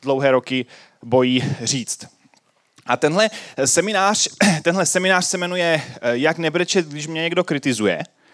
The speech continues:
A, eh, nevím, co jste si přesně pod tím představili, tam byl u toho i nějaký popis, ale v podstatě dneska budu mluvit, eh, o tom, když za vámi někdo přijde a dává vám, eh,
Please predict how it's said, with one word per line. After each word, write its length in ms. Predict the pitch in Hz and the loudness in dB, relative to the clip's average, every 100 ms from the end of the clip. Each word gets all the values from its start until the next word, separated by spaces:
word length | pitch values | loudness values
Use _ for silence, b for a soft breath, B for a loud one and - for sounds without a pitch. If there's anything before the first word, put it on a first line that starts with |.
| B B B B | B B B B
A, 380 | 127 131 123 123 123 b b | 0 4 4 2 -2 b b
eh, 380 | 117 123 123 127 | 0 2 2 0
nevím, 240 | 143 160 | -2 -2
co 120 | 160 | -4
jste 200 | 165 - | -8 -4
si 140 | 170 175 | -4 -2
přesně 300 | - 170 131 | -2 -2 0
pod 120 | - | 0
tím 160 | - 170 | 0 0
představili, 480 | 165 - 165 175 | 0 2 2 4
tam 100 | 156 | 2
byl 100 | 139 | 0
u 80 | 139 | -2
toho 120 | 147 | 0
i 100 | 147 | 0
nějaký 260 | 151 143 123 | 0 -2 0
popis, 380 | - 147 208 - | 2 2 2 0
ale 180 | 131 147 | 0 0
v 60 | - | 0
podstatě 360 | 170 185 185 | -2 -2 -2
dneska 300 | 165 165 185 | -2 0 0
budu 120 | 175 | 0
mluvit, 300 | 180 180 180 - B B B | 0 0 0 -4 B B B
eh, 80 | 135 135 135 - _ _ _ _ _ - | 0 2 0 -4 _ _ _ _ _ -2
o 100 | 151 | 2
tom, 200 | 185 175 | 2 0
když 140 | 156 | 2
za 100 | 151 | 4
vámi 260 | 147 151 151 | 4 2 2
někdo 280 | 156 160 | 0 0
přijde 460 | - - 139 107 131 b b b b _ _ _ _ _ - | -2 -2 0 2 2 b b b b _ _ _ _ _ -6
a 160 | 120 123 | 0 2
dává 360 | 123 151 160 | 4 4 4
vám, 400 | 156 156 160 160 147 B - | 6 6 4 2 -4 B -8
eh, 360 | 127 127 131 | -4 -2 -4